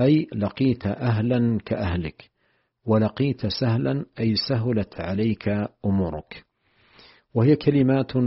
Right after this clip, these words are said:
حسنة طيبة تقال بعد السلام، وهي من الصدقة كما في الحديث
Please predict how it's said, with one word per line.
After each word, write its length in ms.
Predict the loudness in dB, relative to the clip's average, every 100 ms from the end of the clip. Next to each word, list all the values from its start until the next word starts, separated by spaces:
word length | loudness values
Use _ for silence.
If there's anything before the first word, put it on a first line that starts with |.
| 0
حسنة 760 | -2 -6 -2 0 0 -2 -2 -2
طيبة 800 | -2 0 0 0 0 -2 0 -2 -2
تقال 520 | -6 -4 -2 0 2
بعد 240 | 0 -2 -4
السلام، 520 | -4 -4 -2 -2 -6 _ _ _ _ _ -2
وهي 280 | 2 4
من 160 | 4 2
الصدقة 720 | 0 0 0 0 -2 -4 -6 -6
كما 280 | -2 0 -2
في 120 | -4
الحديث 580 | -8 -6 -2 0 0